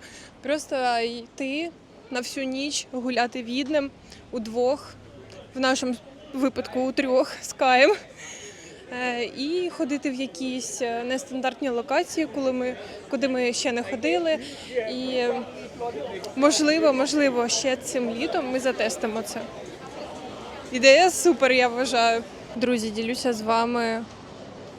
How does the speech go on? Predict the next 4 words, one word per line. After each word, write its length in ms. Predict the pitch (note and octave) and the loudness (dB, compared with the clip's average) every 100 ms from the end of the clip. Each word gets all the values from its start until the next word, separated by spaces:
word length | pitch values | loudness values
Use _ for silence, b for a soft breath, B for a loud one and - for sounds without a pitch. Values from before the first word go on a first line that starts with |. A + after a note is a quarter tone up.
| - - - | -16 -14 -2
назвою 520 | A3 A#3 A#3 A3+ A3 | 0 2 2 0 0
цього 440 | G#3 A3+ G#3+ A3+ - - - - | -2 -2 0 0 -2 -6 -14 -4
чудового 580 | B3 A3+ A3+ A3+ A3+ G#3+ | 0 4 4 2 -2 -2
закладу. 680 | A3 A3+ G3+ G3 F#3 F#3 | -2 -2 -2 -4 -6 -4